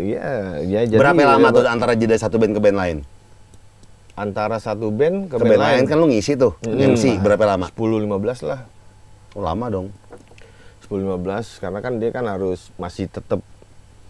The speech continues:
Speaker 1: walaupun udah cek sound segala macem, tetep harus persiapan. Ap-, apalagi kan banyak band-band yang lumayan kayak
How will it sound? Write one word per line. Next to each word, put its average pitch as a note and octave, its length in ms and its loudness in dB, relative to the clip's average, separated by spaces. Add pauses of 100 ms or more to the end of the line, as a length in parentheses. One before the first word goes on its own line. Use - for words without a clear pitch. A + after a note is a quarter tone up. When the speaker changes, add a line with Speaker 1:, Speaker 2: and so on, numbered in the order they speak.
(1400)
Speaker 1:
walaupun G2 400 -2
udah F#2+ 720 -2 (1300)
cek F2 160 -6
sound G2 320 -8
segala F#2+ 240 -6
macem, G#2+ 480 -8
tetep - 240 -8
harus F#2 320 -6 (480)
persiapan. E2+ 640 -10
Ap-, - 160 -20 (640)
apalagi G2+ 320 -4
kan D#3 160 -4
banyak G#2 160 -6
band-band G2 400 -4
yang G2 160 -6
lumayan F#2+ 480 -6
kayak F#2 560 -8